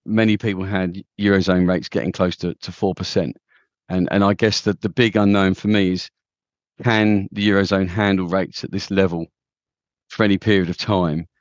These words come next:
And, you know, it's, it seems that Germany's already slowing. You know, we're seeing the rate,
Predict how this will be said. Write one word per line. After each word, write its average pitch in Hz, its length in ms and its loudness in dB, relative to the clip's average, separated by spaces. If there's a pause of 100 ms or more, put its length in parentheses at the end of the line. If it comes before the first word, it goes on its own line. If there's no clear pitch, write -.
(240)
And, 87 320 0
you 101 160 -2
know, 92 60 2
it's, - 320 -6
it 98 100 -2
seems 120 400 2
that 101 200 2 (440)
Germany's 104 420 2
already 95 280 -2
slowing. 92 500 0 (380)
You 82 60 -8
know, 90 60 -4
we're 92 80 -4
seeing 110 380 2
the 98 80 2
rate, 98 240 0